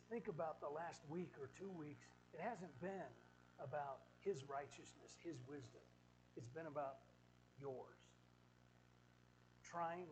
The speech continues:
to be righteous in, on your own. Trying this world's wisdom.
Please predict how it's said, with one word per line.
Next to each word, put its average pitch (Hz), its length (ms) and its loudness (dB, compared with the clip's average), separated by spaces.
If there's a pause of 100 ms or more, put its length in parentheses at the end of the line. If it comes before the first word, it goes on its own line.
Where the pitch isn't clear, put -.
to 175 60 -4
be 151 180 -4
righteous 139 460 -4 (100)
in, 143 60 -14 (100)
on 135 240 -6
your 120 160 -12
own. 120 220 -12 (1500)
Trying 196 560 4 (880)
this 165 300 0 (100)
world's 131 400 0
wisdom. 120 400 -14